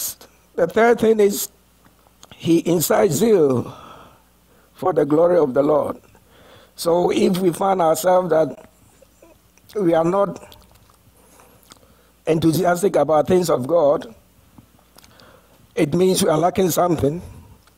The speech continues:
something important that the Holy Spirit was giving to the old guys. We should ask God. We should go to the throne of grace. So there should be a prayer point. He incites to have faith in God.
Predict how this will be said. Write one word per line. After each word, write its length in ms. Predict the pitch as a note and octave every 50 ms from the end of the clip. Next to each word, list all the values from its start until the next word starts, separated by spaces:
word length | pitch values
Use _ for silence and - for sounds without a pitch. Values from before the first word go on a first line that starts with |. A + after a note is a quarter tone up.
| _ _ - -
something 600 | - F3 F#3 F#3+ F#3 G3+ G#3 F#3 F#3 E3+ F#3+ G3+
important 600 | E3+ - D#3+ D3 F3+ F#3 F#3 - F3+ F3+ F#3 E3+
that 140 | F3 F3+ -
the 80 | D#3
Holy 220 | - D#3+ F3+ E3 E3
Spirit 200 | D#3 C#3+ D#3+ D3
was 200 | D3 D3+ C#3+ C3+
giving 320 | B2+ G3 G#3 G3 G3+ F#3+
to 80 | E3 E3
the 160 | D3 D3 C#3
old 320 | - F3 F3 F3+ E3+ E3+
guys. 520 | - D3+ D3+ C3+ C#3 C#3+ - - - - - _ - - _ - - - - - - - - - - - - - - _ _ _ _ _ _ _ _
We 180 | - E3 E3 D#3
should 180 | - D#3+ D#3
ask 300 | - C3+ D#3 E3+ D3 C#3
God. 420 | C3+ C#3+ C3+ A2+ F#2+ - A#2+ - -
We 120 | - E3+
should 160 | - D3 D3+
go 160 | B2+ D#3+ D#3+ D3
to 100 | C3 D3+
the 120 | D3 C#3+
throne 240 | C3+ - C#3+ D#3+ D#3+
of 160 | C#3+ B2+ A#2+
grace. 340 | - C3 D3 C3 A2 - -
So 180 | - D#3+ D3+
there 180 | D3+ E3 E3 D#3+
should 200 | D#3 D#3+ D#3 D3+
be 120 | D#3+ E3
a 60 | D3+ C#3
prayer 280 | - C#3 D3+ D3 D#3+
point. 320 | - - - - - - - _ _ - - _ - - _ - - _ _ _ _ _ _ _ _ _ _ _ _ _ _ _ _ _ _ _ _ _ _ - - - - - - - - _ - _ _ _ _ _ _
He 300 | - - F#3 G#3+ - G#3
incites 880 | G3 F3+ - - - - - G#3+ F#3 C#3 C3+ B2+ G#2 - - - - - - - - - - _
to 80 | - C#3+
have 200 | C#3 F#3+ F3+ -
faith 280 | - F#3+ F3+ F3+ F3
in 160 | F3 D3 C#3+
God. 380 | D3 E3 D#3 C3+ G#2+ D#2+ - -